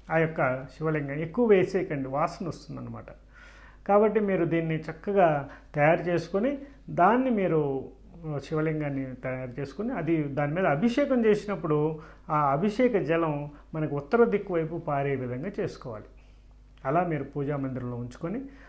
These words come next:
తొంభై రోజులు, తొంభై దినాలు అంటే మూడు మాసాలు విధి విధానాలు పాటిస్తూ చక్కగా క్రమం తప్పకుండా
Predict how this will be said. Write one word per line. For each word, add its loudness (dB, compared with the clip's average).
తొంభై 0
రోజులు, 2
తొంభై -4
దినాలు 0
అంటే -6
మూడు -2
మాసాలు 0
విధి 0
విధానాలు 2
పాటిస్తూ -6
చక్కగా -2
క్రమం -4
తప్పకుండా -4